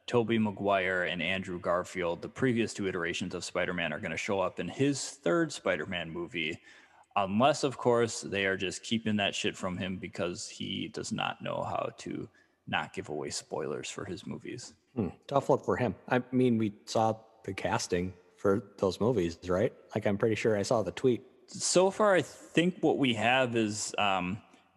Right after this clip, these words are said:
Speaker 1: Jamie Foxx returning as Electro, and, um, we're getting Spider-Man three's Doc Ock.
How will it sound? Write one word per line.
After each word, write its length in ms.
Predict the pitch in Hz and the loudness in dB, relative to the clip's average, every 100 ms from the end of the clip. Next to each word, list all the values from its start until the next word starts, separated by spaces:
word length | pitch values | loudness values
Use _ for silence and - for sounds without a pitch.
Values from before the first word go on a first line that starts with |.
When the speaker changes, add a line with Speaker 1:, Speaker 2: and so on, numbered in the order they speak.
| 117 | 0
Speaker 1:
Jamie 340 | 117 123 127 | 2 4 4
Foxx 460 | 113 120 120 - 117 | 4 4 2 0 -2
returning 480 | 110 117 110 110 110 | -2 2 4 4 4
as 140 | 104 | 2
Electro, 920 | 90 95 110 - - 110 107 107 98 - _ _ _ _ _ _ 104 | 0 2 0 0 0 4 4 2 -2 -8 _ _ _ _ _ _ 0
and, 560 | 104 101 101 98 95 - - | 2 4 2 0 -2 -6 -6
um, 600 | 92 98 92 92 90 98 - - _ _ _ _ _ _ _ _ 113 - - | -2 0 2 0 -2 -4 -8 -20 _ _ _ _ _ _ _ _ -14 -12 -10
we're 100 | 113 | -4
getting 360 | 110 107 98 98 - _ _ _ _ _ _ _ _ - - | 0 0 0 -4 -8 _ _ _ _ _ _ _ _ -20 -14
Spider-Man 640 | - - 113 113 110 98 110 | -2 2 4 6 4 2 -2
three's 420 | 110 117 117 110 101 | -2 0 2 0 0
Doc 420 | 107 87 87 - - | 2 2 2 -2 0
Ock. 360 | 90 90 - | 2 0 -4